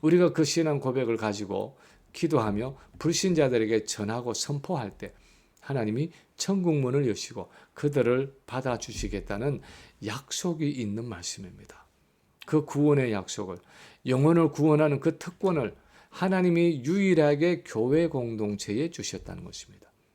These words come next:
사실 그런 의미에서 전도는 우리의 책임과 의무이기 이전에 우리 특권입니다. 그런데 교회가 만약 이 천국 열쇠를 움켜쥐고 앉아서 입을 다물고 있다면,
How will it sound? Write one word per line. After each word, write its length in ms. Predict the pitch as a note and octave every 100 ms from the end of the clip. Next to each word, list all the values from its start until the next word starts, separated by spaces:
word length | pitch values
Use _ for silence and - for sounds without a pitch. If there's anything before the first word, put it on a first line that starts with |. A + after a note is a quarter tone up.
| _ -
사실 260 | D#3 F#3
그런 300 | - F3+ F#3
의미에서 580 | D3+ C3+ C3 A2 D3+ B2
전도는 640 | - F3 F3 C#3 D3+ C3+ - - - - - _ _ _ -
우리의 360 | C3+ F#3 F3 F3
책임과 600 | - G#3 A3 G#3 F#3 -
의무이기 580 | D3+ F3 D#3+ C#3 D#3 C#3
이전에 480 | G2+ G2+ F#2+ F2+ - _ -
우리 300 | G2 A#2 C#3+ _ _
특권입니다. 800 | - G#3+ G#3+ G#3 F3 F2+ - - _ _ _ _ _ _ _ _ _
그런데 640 | - D#3 C#3+ A#2+ A#2+ F#2+ - _ _ _
교회가 340 | - C#3+ E3 D#3+
만약 460 | C#3+ C3+ C3 B2 A#2
이 160 | C3+ C3
천국 520 | C3+ D#3+ D3 C#3 B2
열쇠를 680 | A2 A2+ - G#2 G#2 C3+ D3 - - _ _
움켜쥐고 1000 | D#3+ E3+ F3 D3 C#3+ C3+ A2 G#2 G#2 G#2+ -
앉아서 720 | A2+ A#2+ G2 - G#2+ F#2+ - _ - - _ -
입을 640 | E3 D#3+ E3+ E3 D#3+ D3+
다물고 640 | - B2 D3 C#3 B2+ A#2
있다면, 540 | B2 A2 F#2+ F#2 G2